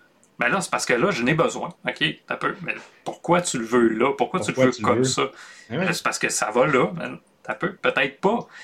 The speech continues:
Speaker 1: Puis, tu sais, là, tu
Speaker 2: Non.
Speaker 1: grattes un bobo, là, tu grattes
Speaker 2: Ouais.
Speaker 1: une certitude, tu grattes le, le, le fait qu'une personne pense vraiment que c'est ça la solution, puis peut-être pas finalement.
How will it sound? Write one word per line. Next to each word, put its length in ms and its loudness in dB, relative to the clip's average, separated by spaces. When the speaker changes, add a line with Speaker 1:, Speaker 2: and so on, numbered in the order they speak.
Speaker 1:
Puis, 100 -20
tu 60 2
sais, 80 2
là, 180 0
tu 140 -4
Speaker 2:
Non. 80 2
Speaker 1:
grattes 240 0
un 160 0
bobo, 480 0
là, 120 -2
tu 160 -6
grattes 300 0
Speaker 2:
Ouais. 60 -6
Speaker 1:
une 60 -6
certitude, 760 -4
tu 160 -8
grattes 320 -2
le, 200 -2
le, 200 -6
le 140 -4
fait 180 -4
qu'une 180 -8
personne 380 -4
pense 300 0
vraiment 340 0
que 80 -4
c'est 200 0
ça 300 0
la 120 -2
solution, 560 -4
puis 180 -10
peut-être 400 -4
pas 140 -2
finalement. 420 -10